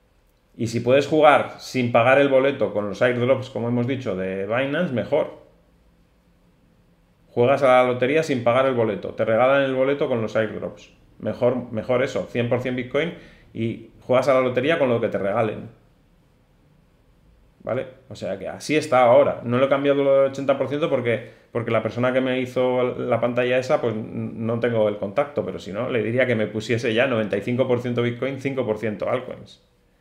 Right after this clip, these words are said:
Ya lo comenté en algún vídeo. O sea, no se me ocurre ya ahora mismo participar más en altcoin que con un porcentaje mínimo de la cartera, como está la situación, ¿vale? Por, por esto, por esto. Es que vais aquí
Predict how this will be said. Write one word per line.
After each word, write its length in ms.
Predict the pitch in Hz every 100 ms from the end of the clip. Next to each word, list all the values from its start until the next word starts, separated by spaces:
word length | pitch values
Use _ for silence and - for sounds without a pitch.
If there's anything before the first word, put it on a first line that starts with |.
| _ _ _ _ _
Ya 140 | - 113
lo 80 | 117
comenté 280 | 120 110
en 80 | 110
algún 280 | 92 87 104
vídeo. 300 | 120 120 - - _
O 40 |
sea, 160 | - 98
no 340 | 95 95 101
se 120 | 98 120
me 100 | 110
ocurre 400 | 110 110 107 107
ya 140 | 110
ahora 120 | 107
mismo 540 | 110 113 123 131 131 - - _
participar 580 | - 113 113 113 113 113
más 200 | 117 117
en 80 | 120
altcoin 400 | 117 117 139 143
que 80 | 110
con 120 | 107
un 120 | 110
porcentaje 480 | 113 113 104 104 113
mínimo 440 | 117 120 135 123
de 60 | 104
la 140 | 95
cartera, 540 | 90 - 127 - - - _ _
como 160 | 101
está 160 | 95 117
la 120 | 104
situación, 400 | 104 104 - - 120
¿vale? 240 | 107 120 - - _ _ _ _ _ _ _ _ _ _
Por, 140 | - 95
por 220 | - 98
esto, 280 | 139 - - - _ _
por 140 | - 135
esto. 260 | 180 -
Es 100 | -
que 100 | -
vais 180 | - 127
aquí 400 | 131 139 165 -